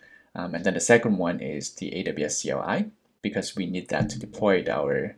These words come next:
Lambda function from our local machine to the A W S account. And then the third one, obviously, is the sam C L I. And I'm gonna show you how to install them one by one.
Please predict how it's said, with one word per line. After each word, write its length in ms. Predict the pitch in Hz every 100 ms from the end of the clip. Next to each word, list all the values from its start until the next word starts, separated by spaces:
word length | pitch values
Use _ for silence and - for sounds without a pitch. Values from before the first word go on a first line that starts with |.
| _
Lambda 280 | 90 90 90
function 420 | - - - 73
from 180 | - -
our 140 | 82
local 260 | 76 101 107
machine 460 | 107 - 123 117
to 140 | - 101
the 200 | - -
A 60 | 92
W 180 | -
S 120 | - -
account. 460 | - 120 214 - _ _ _ _ -
And 200 | 90 90
then 400 | 87 90 87 -
the 60 |
third 260 | - 123 104
one, 160 | 98
obviously, 540 | - 87 78 - 80 73
is 180 | - -
the 100 | -
sam 320 | - 87 90
C 220 | - 62
L 140 | - -
I. 300 | - - - _ _ _
And 240 | 92 90 92
I'm 60 |
gonna 180 | 98 98
show 220 | - 92
you 320 | 90 90 82
how 180 | - 95
to 100 | 92
install 400 | 82 - - 107
them 160 | 107 -
one 140 | 92
by 140 | - -
one. 320 | 55 -